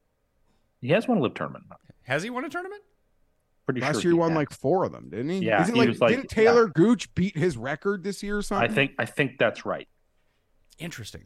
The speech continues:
Speaker 2: All right, well, we need to know
Speaker 1: You'll
Speaker 2: your
Speaker 1: hear more
Speaker 2: picks.
Speaker 3: Taylor Gooch
Speaker 1: about,
Speaker 3: is
Speaker 1: you may,
Speaker 3: breaking
Speaker 1: you
Speaker 3: all
Speaker 1: may hear more
Speaker 3: D J's
Speaker 1: about
Speaker 3: live
Speaker 1: him.
Speaker 3: records.
Speaker 1: Yeah, okay.
Speaker 2: Let's hear the picks.
Speaker 1: Okay. So, you know, as usual, I make three picks from most confident,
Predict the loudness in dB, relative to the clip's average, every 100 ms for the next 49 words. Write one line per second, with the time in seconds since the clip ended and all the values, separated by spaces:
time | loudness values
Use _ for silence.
0 | 2 2 4 4 4 2 2 6 6 8
1 | 10 10 8 4 6 6 6 4 4 4
2 | 6 4 8 6 8 4 2 0 0 -4
3 | -6 -16 -16 -20 -20 _ _ _ _ -8
4 | -6 -6 -10 -14 -12 -14 _ _ _ _
5 | _ _ _ _ _ _ -8 -6 0 0
6 | 2 2 2 -2 -12 -14 -20 -18 -16 -18
7 | -20 -20 _ _ -6 -6 -4 2 2 2
8 | -4 -20 -6 4 6 4 2 -4 -4 -4
9 | -8 -6 -4 -2 -2 -2 0 0 0 -2
10 | -6 -10 -6 -2 -2 -4 -6 -4 -2 -2
11 | -2 -4 -2 -2 -2 -6